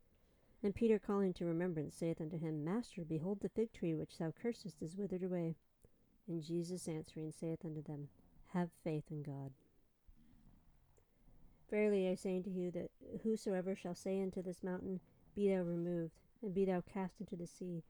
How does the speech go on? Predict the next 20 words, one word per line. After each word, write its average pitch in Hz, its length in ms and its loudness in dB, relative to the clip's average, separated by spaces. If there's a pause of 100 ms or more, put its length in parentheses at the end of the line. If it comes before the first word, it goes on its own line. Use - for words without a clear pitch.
(400)
and 196 100 -2
shall 190 160 0
not 190 240 0
doubt 196 240 0
in 185 120 2
his 180 140 -4
heart, 175 300 -4
but - 100 -8
shall 180 160 -4
believe 180 520 2
that 175 160 -6
those 185 240 0 (100)
things 175 360 -4 (1500)
which 196 300 4
he 196 100 2
saith 180 360 4
shall 175 160 -2
come 180 200 -2
to 180 80 0
pass, - 360 -4